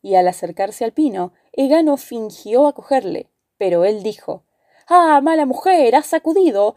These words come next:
¿Piensas que intento hacer a mi señor esta traición? ¡Maldita sea!". El mozo levantó el garrote y empezó a menearlo. Egano, al verle, no dijo nada, pero intentó huir. Aniquino le perseguía, gritando:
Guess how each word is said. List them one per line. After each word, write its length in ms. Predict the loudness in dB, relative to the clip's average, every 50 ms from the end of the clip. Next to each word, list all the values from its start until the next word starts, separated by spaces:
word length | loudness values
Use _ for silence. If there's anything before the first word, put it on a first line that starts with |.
| _
¿Piensas 480 | _ 0 0 2 0 0 -2 -4 -6 -4
que 100 | _ -6
intento 400 | -6 -4 -2 -2 -2 -2 0 -2
hacer 240 | -2 0 2 2 2
a 60 | 0
mi 80 | -2 -4
señor 340 | -4 -4 -2 0 0 0
esta 200 | 0 0 -2 -4
traición? 600 | -2 -2 -4 -4 -6 -8 -6 -2 -2 0 0 -2 -4 -6
¡Maldita 720 | -2 0 2 2 2 2 0 2 0 0 0 2 0 0
sea!". 400 | 0 0 -2 0 0 -2 -4 -4 _ _ _ _ _ _ _ _ _ _ _ _ _ 4 4 4
El 80 | 4 4
mozo 340 | 2 2 0 0 -2 0
levantó 440 | 2 2 2 0 -2 -4 -2 -2 0
el 100 | 0 2
garrote 460 | 2 0 2 2 2 2 2 2 -2
y 100 | -2 -2
empezó 560 | -2 -4 -4 -8 -10 -10 -6 -2 0 2 2 2
a 80 | 2
menearlo. 600 | 0 -4 -6 -6 -6 -8 -6 -8 -8 -8 -8 -10 _ _ _ _ _
Egano, 460 | -4 2 2 2 2 2 0 -2 -2
al 120 | -2 0
verle, 400 | 2 0 0 0 -2 -4 -4 -4
no 180 | -2 -4 -4 -4
dijo 240 | -4 -6 -6 -6 -4
nada, 380 | -2 -2 -2 -2 -2 -4 -2
pero 240 | -4 -2 -2 -2 -2
intentó 460 | -4 -6 -6 -6 -6 -4 -4 -4 -4
huir. 360 | -2 -2 -2 -2 -4 -4 -8 _ _ _ _ _ _ _ _
Aniquino 500 | -2 0 0 0 -4 -2 -2 0 2 2
le 100 | 2 2
perseguía, 680 | 0 -2 -6 -6 -8 -8 -6 -4 -4 -4 -4 -4 -4 -4
gritando: 600 | -4 -4 -6 -4 -6 -6 -6 -6 -8 -8 -10